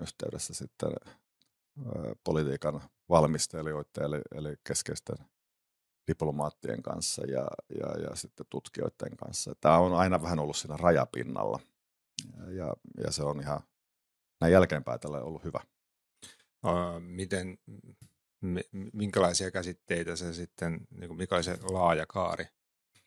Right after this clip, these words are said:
Speaker 1: No siis siinä oli, että mä tutkin seitkytluvulta siihen kaksituhatta kolme
Speaker 2: Niin.
Speaker 1: vuoteen asti sitä muutosta, että mitkä asiat oli painottuneita. Ja samoihin aikoihin julkaisin sitten myös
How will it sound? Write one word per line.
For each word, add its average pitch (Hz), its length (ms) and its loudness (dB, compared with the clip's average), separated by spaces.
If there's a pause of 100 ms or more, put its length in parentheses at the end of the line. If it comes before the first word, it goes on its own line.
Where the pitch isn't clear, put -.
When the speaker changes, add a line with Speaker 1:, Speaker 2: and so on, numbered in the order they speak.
(520)
Speaker 1:
No 101 100 10
siis 104 240 8
siinä 107 380 10
oli, 98 220 12 (260)
että 92 240 -4
mä 92 100 4
tutkin 92 380 2
seitkytluvulta 82 1400 2
siihen 78 320 0
kaksituhatta 80 480 -2
kolme 82 360 4
Speaker 2:
Niin. 90 120 2
Speaker 1:
vuoteen 71 400 2
asti 76 240 0
sitä 71 320 -2
muutosta, 78 840 2
että - 240 -6 (180)
mitkä 65 400 0
asiat - 300 0
oli 71 160 -2 (120)
painottuneita. 73 1040 2 (360)
Ja 71 140 -2
samoihin 76 380 6
aikoihin 76 300 4
julkaisin 76 440 -4
sitten - 300 -4 (220)
myös - 280 -2